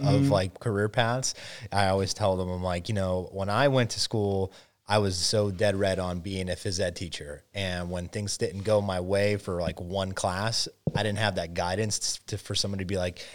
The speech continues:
Speaker 1: 'You know, you could take that class again next semester,' instead of just saying, 'All right, I'm gonna drop a whole different, uh, career path.'" So I ended up going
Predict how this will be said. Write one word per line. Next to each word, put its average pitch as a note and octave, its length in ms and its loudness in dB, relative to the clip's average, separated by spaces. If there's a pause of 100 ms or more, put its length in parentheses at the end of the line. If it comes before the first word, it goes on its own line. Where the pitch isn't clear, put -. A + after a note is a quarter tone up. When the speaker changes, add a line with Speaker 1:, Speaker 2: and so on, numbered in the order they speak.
(140)
Speaker 1:
'You B2 100 -2
know, B2+ 60 6
you C3+ 120 4
could - 160 0
take B2+ 160 4
that G#2 160 4
class G#2 260 4
again G2+ 300 2
next F2+ 180 0
semester,' E2+ 720 -2 (340)
instead G#2+ 320 4
of F#2+ 100 2
just F#2+ 200 2
saying, F2 420 0 (240)
'All A#2 80 6
right, G#2+ 140 6
I'm A#2 80 4
gonna G#2 120 0
drop G#2 420 2
a G2 40 -2
whole G2+ 260 0
different, F#2 520 -2 (840)
uh, G2+ 260 0
career G#2 320 0
path.'" E2 360 -6
So - 160 0
I G2+ 80 2
ended C3 160 4
up G#2+ 120 -2
going G2+ 500 2